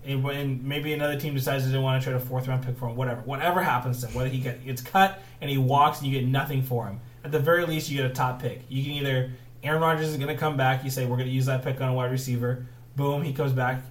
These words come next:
you have a nice wide receiver, you run it back again. Or he says, "Screw you, I'm going somewhere else." And now you have a top ten draft pick, and you can go and maybe get the next quarterback of your future, and you can truly bounce between three Hall of Fame quarterbacks.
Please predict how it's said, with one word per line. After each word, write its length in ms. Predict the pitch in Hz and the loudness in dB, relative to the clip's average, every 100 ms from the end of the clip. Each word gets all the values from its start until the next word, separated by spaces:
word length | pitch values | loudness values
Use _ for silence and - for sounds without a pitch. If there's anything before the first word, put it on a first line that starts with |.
| - | -8
you 120 | 123 | -2
have 140 | 127 131 | 0 0
a 40 | |
nice 220 | 135 131 | 0 0
wide 140 | 139 131 | 0 0
receiver, 540 | 127 131 120 123 120 - - - | 0 0 0 0 0 -6 -12 -2
you 100 | 123 | 2
run 200 | 127 131 | 4 4
it 120 | 127 | 2
back 220 | 131 131 | 2 0
again. 320 | 127 123 117 - - | 0 0 -2 -8 -2
Or 240 | 190 185 | 4 4
he 120 | 160 | 4
says, 420 | 165 147 139 131 - - - | 0 2 2 0 -2 -12 -12
"Screw 320 | - 170 170 | -8 -2 0
you, 200 | 156 151 | 0 2
I'm 160 | 143 139 | 2 4
going 240 | 143 143 | 2 2
somewhere 280 | 131 135 135 | 0 0 2
else." 300 | 127 123 123 - - - | 4 2 -2 -12 -16 -6
And 120 | 147 | 2
now 140 | 156 | 4
you 220 | 156 160 175 | 4 2 2
have 300 | 165 160 - | 2 2 0
a 100 | 143 | 0
top 240 | 156 156 | 2 2
ten 180 | 175 147 | 0 0
draft 300 | 147 165 - | 2 0 2
pick, 180 | 160 151 | -2 -2
and 100 | 143 | -6
you 100 | 147 | -6
can 140 | 156 | -4
go 180 | 147 143 | 0 0
and 80 | 143 | 0
maybe 260 | 143 143 135 | -2 -2 -2
get 320 | 139 139 - - - | -2 -4 -6 -18 -8
the 80 | 143 | -2
next 220 | 143 139 - | 0 0 0
quarterback 400 | 147 135 135 131 | 0 2 2 2
of 60 | |
your 120 | 135 | 0
future, 280 | 127 127 131 | 2 0 0
and 120 | 123 | -2
you 140 | 135 135 | 0 -2
can 140 | 143 | -2
truly 360 | 135 156 147 139 | -4 -4 -2 0
bounce 280 | 127 123 127 | 0 0 -2
between 400 | 123 127 123 123 | -4 -2 0 0
three 520 | 123 131 135 135 131 - - | 0 0 2 2 -2 -8 -10
Hall 220 | - 135 | -2 0
of 100 | 131 | 0
Fame 200 | 135 123 | 0 0
quarterbacks. 560 | 123 120 113 95 - - | 0 0 0 -4 -12 -16